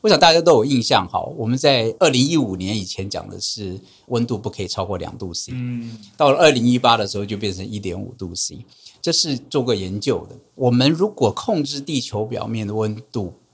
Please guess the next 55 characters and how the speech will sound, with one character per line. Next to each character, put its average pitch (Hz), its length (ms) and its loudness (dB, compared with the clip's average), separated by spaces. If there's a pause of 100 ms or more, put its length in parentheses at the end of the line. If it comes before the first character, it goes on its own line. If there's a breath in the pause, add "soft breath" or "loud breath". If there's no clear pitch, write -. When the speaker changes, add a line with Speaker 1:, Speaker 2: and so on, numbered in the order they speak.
Speaker 1:
不 113 80 -4
要 120 160 4
超 - 280 -6
过 117 220 -6
一 113 80 -8
点 98 220 -8
五 101 60 -12
度 92 220 -16
C， 104 240 -12
我 117 160 -4
们 127 160 2
所 98 360 -6
花 135 340 -2
的 123 140 -6
力 110 200 -8
气、 98 380 -6 (220 loud breath)
所 95 200 -6
花 131 300 0
的 117 100 -6
这 101 220 -10
个 127 220 -10 (180)
制 147 300 0
服 95 240 -10
它 117 260 -2
这 110 160 -4
个 95 300 -6
努 95 200 -8
力 110 160 -4
呢， 95 180 -10 (260 loud breath)
是 107 460 -2 (160)
相 120 400 0
对 110 160 -4
轻 101 340 -6
微 - 80 -14 (100)
的。 - 120 -16
Speaker 2:
嗯。 120 460 -10
Speaker 1:
那 170 80 6
如 139 120 4
果 127 200 0 (100)
超 - 180 6
过 160 200 4
一 139 100 0
点 107 180 -2
五 110 140 -8
度 98 220 -10
C， 90 340 -8
我 107 100 -2
们 131 120 0
可 - 100 -2
能 104 140 -2
要 120 120 2
好 - 240 -2
几 - 280 -8
倍 120 180 0
的 95 260 -8